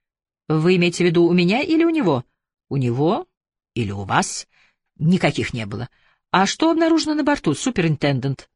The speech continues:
"Такое впечатление, что вас это не слишком беспокоит". "А с чего мне беспокоиться? Я ничего противозаконного не совершала. Линк тоже.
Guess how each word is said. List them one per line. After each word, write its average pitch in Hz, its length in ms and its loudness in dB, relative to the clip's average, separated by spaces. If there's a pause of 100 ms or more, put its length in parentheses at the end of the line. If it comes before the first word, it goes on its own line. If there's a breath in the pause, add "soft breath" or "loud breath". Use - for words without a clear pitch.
(160)
"Такое 123 260 -4
впечатление, 156 460 -2
что - 160 -4
вас 151 180 0
это 165 120 -2
не 156 80 2
слишком 165 360 -2
беспокоит". - 560 -4 (640)
"А 135 80 -6
с - 40 -6
чего 139 260 -2
мне 123 160 -2
беспокоиться? 127 720 -6
Я 135 100 -2
ничего 143 320 0
противозаконного 156 760 -2
не 170 120 2
совершала. 147 580 -4 (220 soft breath)
Линк 160 340 0
тоже. 104 380 -6